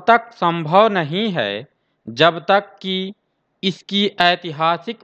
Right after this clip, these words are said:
उत्पत्ति और विकास को न जान लिया जाए। जिस धर्म को लेकर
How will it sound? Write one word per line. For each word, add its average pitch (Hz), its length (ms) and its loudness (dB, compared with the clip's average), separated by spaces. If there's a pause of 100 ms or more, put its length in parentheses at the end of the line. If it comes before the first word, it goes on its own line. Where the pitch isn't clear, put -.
उत्पत्ति 208 800 0
और 123 380 2 (400)
विकास 175 680 2
को 190 180 -2 (480)
न 190 440 4
जान 196 340 4
लिया 180 460 2
जाए। 135 500 2 (1080)
जिस 202 280 -4
धर्म 170 500 0
को 208 240 2
लेकर 160 640 0